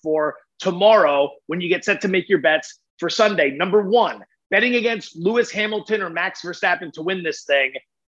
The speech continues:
it's almost a fool's errand. You would need them both to wreck out. They're the two fastest drivers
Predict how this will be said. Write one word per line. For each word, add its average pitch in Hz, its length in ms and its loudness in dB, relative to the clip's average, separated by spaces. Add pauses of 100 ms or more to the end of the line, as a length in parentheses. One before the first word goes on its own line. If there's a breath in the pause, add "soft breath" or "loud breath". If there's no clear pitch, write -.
(120)
it's 175 200 0
almost 220 280 2
a 185 60 -4
fool's 220 300 -2
errand. 151 240 -2
You 165 80 -2
would 170 100 -6
need 190 140 -4
them 175 120 -6
both 190 240 -2
to 180 80 -6
wreck 165 260 -4
out. 160 240 0
They're 143 100 -10
the 139 80 -12
two 240 200 -10
fastest 208 440 -2
drivers 170 540 0